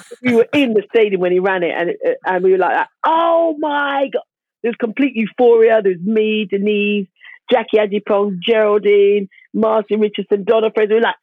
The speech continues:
Speaker 2: "Oh, can you believe?" All going completely crazy, like nutcases.
Speaker 1: Ah. <laughs>
Speaker 2: You know, hey, hey.
Speaker 1: Hey, hey, hey. But on the flip side of that then, let me ask you a question. When
Speaker 2: Sure.
Speaker 1: Michelle Griffith Robinson means business,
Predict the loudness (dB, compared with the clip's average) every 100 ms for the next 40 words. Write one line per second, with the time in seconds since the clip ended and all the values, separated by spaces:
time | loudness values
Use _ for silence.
0 | -4 -2 -2 -4 -6 -4 0 0 0 -4
1 | -8 -20 -6 0 2 2 -2 -4 -4 -4
2 | -4 -4 -2 0 -2 -4 -2 -2 0 -2
3 | -4 -10 -12 -18 -14 -14 -10 -8 -6 0
4 | 2 2 0 -4 -2 -2 -2 -10 -8 -2
5 | -2 -4 -14 _ _ _ -4 -4 -4 -6
6 | -6 -8 -8 -10 -16 -8 -2 -2 -2 -4
7 | -4 -2 -2 -2 -2 -4 -4 -6 -4 -2
8 | 0 0 -2 -4 -4 -2 -2 -4 -8 -6
9 | -6 -6 -6 -6 -4 -2 0 0 0 2
10 | 2 -2 -2 -2 -2 -2 -4 -6 -6 -6
11 | -4 -6 -6 -8 _ _ -20 _ _ -2
12 | -2 -2 -4 -4 -2 0 0 0 0 0
13 | -2 -4 -6 -4 -4 -4 -6 -10 -10 -8
14 | -12